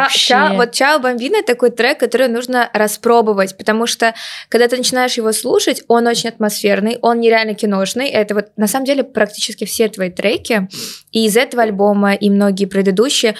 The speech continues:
Speaker 2: они все до сериала. Вот я
Speaker 1: Да,
Speaker 2: прям
Speaker 1: да,
Speaker 2: вижу,
Speaker 1: да,
Speaker 2: что
Speaker 1: да,
Speaker 2: их
Speaker 1: да, да, да.
Speaker 2: вставляют. А, но «Последняя вечеринка» — это, пожалуйста, сразу. Ребята, кто там из киноиндустрии, будьте первым, кто возьмет этот трек, вы потом пожалеете, что вы этого не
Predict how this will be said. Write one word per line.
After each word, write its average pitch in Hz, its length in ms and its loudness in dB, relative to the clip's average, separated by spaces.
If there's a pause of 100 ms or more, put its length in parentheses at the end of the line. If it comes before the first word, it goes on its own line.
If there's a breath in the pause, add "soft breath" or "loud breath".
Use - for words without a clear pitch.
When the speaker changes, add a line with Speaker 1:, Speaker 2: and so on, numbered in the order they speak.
(200 loud breath)
Speaker 2:
они 214 240 -2
все 262 180 2
до 220 100 2
сериала. 202 420 2
Вот 220 140 4
я 226 180 4
Speaker 1:
Да, 226 60 2
Speaker 2:
прям 226 160 2
Speaker 1:
да, 233 140 4
Speaker 2:
вижу, 226 80 4
Speaker 1:
да, 233 80 4
Speaker 2:
что 226 80 4
Speaker 1:
да, 240 60 6
Speaker 2:
их 233 60 2
Speaker 1:
да, 240 100 4
да, 226 180 2
да. 233 80 4
Speaker 2:
вставляют. 226 300 2 (580 loud breath)
А, 208 360 2
но 220 320 2
«Последняя 220 420 0
вечеринка» — 202 480 -2
это, 196 240 -2
пожалуйста, 196 500 0
сразу. 196 520 -2
Ребята, 202 720 0
кто - 160 -8
там 196 220 0
из 196 180 -4
киноиндустрии, 247 960 0
будьте 254 340 0
первым, 220 340 2
кто 226 120 0
возьмет 247 220 2
этот 254 200 0
трек, 320 200 2
вы 302 160 2
потом 320 260 0
пожалеете, 339 440 2
что - 180 -2
вы 269 60 2
этого 285 160 -2
не 277 180 -4